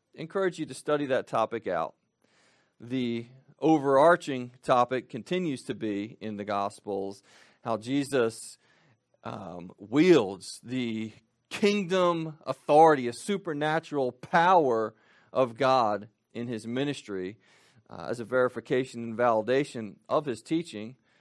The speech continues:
but also as a manifestation of the kingdom, right? A, a preview of the new creation. V-, true victory over the demonic realm,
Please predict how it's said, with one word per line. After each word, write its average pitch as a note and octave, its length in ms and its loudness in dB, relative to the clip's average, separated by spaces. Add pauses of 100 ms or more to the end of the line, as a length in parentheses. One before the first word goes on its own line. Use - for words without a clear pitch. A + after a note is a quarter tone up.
(420)
but C3+ 120 2
also G#3 440 4 (100)
as G3+ 260 2
a G#3+ 60 -2
manifestation A3 680 2
of A3 100 -2
the A3+ 100 -4
kingdom, A3+ 440 -6
right? D3+ 200 0
A, E3 60 -4 (300)
a C3 80 -2
preview G3+ 840 -4
of C#3 160 -2
the D3+ 80 -6
new F3+ 180 -2
creation. F3+ 600 -4 (580)
V-, C3+ 280 -16
true A#3+ 400 0
victory E3+ 720 0 (540)
over C#3+ 600 2
the C3+ 140 -10
demonic D3 500 0
realm, B2+ 540 -4